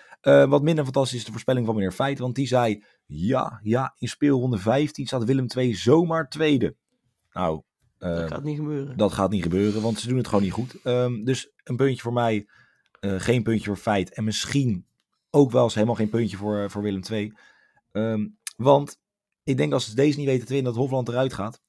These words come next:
Speaker 1: Eh, want ja, het loopt gewoon niet. En het, zeg maar, het is ook, het voetbal is gewoon niet goed.
Speaker 2: Nee.
Speaker 1: Dus Hofland mag gaan biechten bij de pastoor en is voor het zingen van de Willem twee supporters de kerk uit.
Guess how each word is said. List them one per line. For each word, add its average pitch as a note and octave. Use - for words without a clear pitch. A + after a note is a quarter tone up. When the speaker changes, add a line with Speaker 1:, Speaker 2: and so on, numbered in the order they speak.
Speaker 1:
Eh, G#2
want G#2+
ja, G#2+
het B2+
loopt C3
gewoon A#2
niet. G2
En B2
het, G#2
zeg -
maar, A#2+
het A#2
is -
ook, A#2+
het A#2+
voetbal D#3
is B2
gewoon A#2
niet G#2
goed. B2+
Speaker 2:
Nee. D#3+
Speaker 1:
Dus D3+
Hofland D3
mag C3+
gaan B2
biechten A#2+
bij A#2
de G#2+
pastoor G#2+
en A2
is G#2+
voor C#3
het C3
zingen B2+
van A2+
de A2+
Willem G#2+
twee G#2+
supporters G2+
de G#2
kerk G#2+
uit. A2